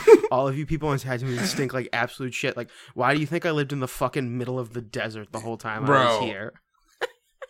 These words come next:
Speaker 1: Can I just, look, this is gonna sound like a hot take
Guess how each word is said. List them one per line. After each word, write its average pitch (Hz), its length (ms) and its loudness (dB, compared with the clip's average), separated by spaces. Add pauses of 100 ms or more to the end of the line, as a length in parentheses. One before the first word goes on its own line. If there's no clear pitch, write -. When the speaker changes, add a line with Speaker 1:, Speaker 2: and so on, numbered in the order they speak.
(300)
Speaker 1:
Can 190 180 4
I 311 180 8
just, 285 280 2 (160)
look, 131 560 0
this 202 340 0
is 190 80 -2
gonna 147 280 4
sound 110 380 -2
like 95 140 -4
a 87 100 -4
hot 95 380 -4
take 92 360 -8